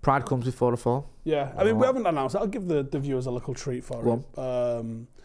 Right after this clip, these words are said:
Speaker 2: we haven't announced it yet, but it, it's, it's basically official. Ash Williams is coming on board as sporting director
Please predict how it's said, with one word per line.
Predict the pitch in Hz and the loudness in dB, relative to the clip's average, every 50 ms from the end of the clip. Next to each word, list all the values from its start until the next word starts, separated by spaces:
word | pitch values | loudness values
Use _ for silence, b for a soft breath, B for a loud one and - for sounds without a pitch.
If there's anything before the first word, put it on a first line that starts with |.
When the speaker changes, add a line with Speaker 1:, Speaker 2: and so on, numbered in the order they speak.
| b b b b b | b b b b b
Speaker 2:
we | 190 | 0
haven't | 185 185 180 | 0 2 2
announced | 127 131 135 127 123 120 - - | 0 0 0 0 -2 -2 -4 -6
it | 123 | -6
yet, | 117 117 117 123 151 | -6 -6 -6 -6 -6
but | 139 131 131 | -4 -4 -4
it, | 135 151 - | -6 -8 -10
it's, | - 180 - - - - - _ _ - | -10 -10 -10 -10 -12 -14 -16 _ _ -8
it's | 170 160 - | -8 -8 -2
basically | - 190 175 151 - 110 123 | 0 0 0 0 -2 -6 -6
official. | 123 - - 135 123 - - 120 120 120 120 - | -8 -8 -8 -10 -10 -8 -10 -10 -12 -4 -2 2
Ash | 165 170 160 - | 2 2 2 2
Williams | 170 151 143 135 131 127 | 2 4 4 4 2 0
is | 123 123 | -4 -6
coming | - - 135 123 123 | -8 -8 -6 -6 -6
on | 120 120 | -6 -6
board | 123 131 123 123 127 | -4 -2 -2 -2 0
as | 131 123 123 123 - | -2 -2 -4 -6 -8
sporting | - - - - - 135 123 123 131 | -12 -16 -18 -10 -6 -6 -6 -6 -8
director | 127 127 123 123 123 - - - | -10 -8 -10 -10 -12 -14 -12 -12